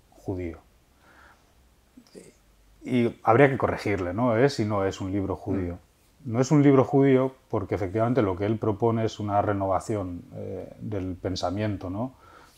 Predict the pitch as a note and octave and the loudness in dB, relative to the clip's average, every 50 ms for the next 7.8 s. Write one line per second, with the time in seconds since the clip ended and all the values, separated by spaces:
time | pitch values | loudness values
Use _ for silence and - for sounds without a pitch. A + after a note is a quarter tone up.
0 | - - - - F#2+ A2+ A2+ G2 G#2 F#2+ - - A#2 A2+ A#2+ A#2+ A#2+ A2 G#2 A2+ | -20 -20 -14 -8 -6 -4 -2 -2 -2 0 2 2 2 2 2 0 0 -2 -2 -2
1 | A2+ A2 - A2 G#2+ G#2 - E2+ A2+ A2+ A#2 A2+ G#2 G#2 G2+ F#2+ - A#2 A2+ A2 | -2 0 2 0 0 0 0 0 0 2 2 2 0 -2 -4 -4 -2 -2 -2 -2
2 | G2 G#2 G#2+ G2+ F#2+ G#2 G2 F#2+ F2+ F#2+ G2 A2 A2+ A2 A2 A2+ - _ _ _ | -4 -6 -6 -4 -4 -4 -4 -4 -4 -4 -4 -4 -4 -4 -6 -8 -12 _ _ _
3 | - G#2 G2 E2+ G2+ A2 - _ _ _ - B2+ G#2 - G#2+ G2+ G2+ F#2+ - B2 | -16 -14 -14 -14 -16 -18 -20 _ _ _ 0 2 2 2 2 0 0 2 6 6
4 | B2+ C3 C3 C3+ D3+ E3 E3+ - _ _ _ _ _ _ _ _ - G2 F#2 - | 6 6 6 4 0 -2 -6 -12 _ _ _ _ _ _ _ _ -4 -2 -2 -4
5 | - - - G2 F2+ F2 F#2 A2 A2+ B2 C#3 C3 C3 A2 - A2+ - - B2 A2+ | -8 -10 -8 -8 -6 -4 -2 0 2 2 2 2 0 -2 -4 -4 0 2 2 2
6 | A2 G2+ G2+ G#2 G2+ G2 F2+ - F#2+ F2+ - - _ _ - A#2 G#2+ G2 F#2 F2 | 2 0 -2 -4 -6 -6 -8 -8 -10 -10 -12 -16 _ _ -8 -6 -4 -4 -4 -6
7 | F2 F2+ F2 - - G2+ F#2 F#2+ F#2 F2 E2 E2+ G2+ C3 D#3 | -6 -8 -10 -8 -6 -6 -4 -4 -4 -4 -6 -8 -10 -10 -12